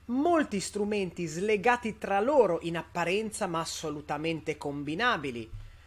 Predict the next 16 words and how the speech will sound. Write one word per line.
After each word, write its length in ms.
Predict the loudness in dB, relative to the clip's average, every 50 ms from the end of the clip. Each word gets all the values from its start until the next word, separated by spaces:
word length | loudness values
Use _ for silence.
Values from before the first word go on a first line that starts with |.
| -18 -8
Eh, 200 | -4 -2 -2 -2
background 800 | -4 -4 0 0 0 2 2 0 2 2 2 2 0 0 -2 -4
ci 180 | -4 -6 -6
permette 400 | -6 -6 -6 -6 -6 -6 -6 -6
di 100 | -6 -6
cambiare 380 | -8 -6 -6 -4 -4 -4 -6 -6
lo 120 | -8 -8
sfondo. 640 | -8 -8 0 2 2 2 2 0 -2 -4 -6 -8 -8 -14 -20 -20 -20 -20 -20 -20 -10
Cliccando 600 | -6 -6 -6 -6 -6 -6 -2 -2 -2 0 -2 -4
su 260 | -4 -6 -8 -10 -12 -10
Q 280 | -8 -6 -4 -2 0 0
R 200 | 0 0 -2 -8
code 600 | -6 -4 -4 -4 -4 -8 -6 -4 -4 -4 -4 -6 -18 -20 -20 -20 -14 -6
abbiamo 480 | -6 -4 -2 2 2 2 2 2 2 0
la 100 | 0 0
possibilità 1120 | 0 -2 -2 -2 -2 -2 -2 -2 -2 -2 -2 -2 -4 -2 -2 -2 -2 0 -2 -2 -4 -6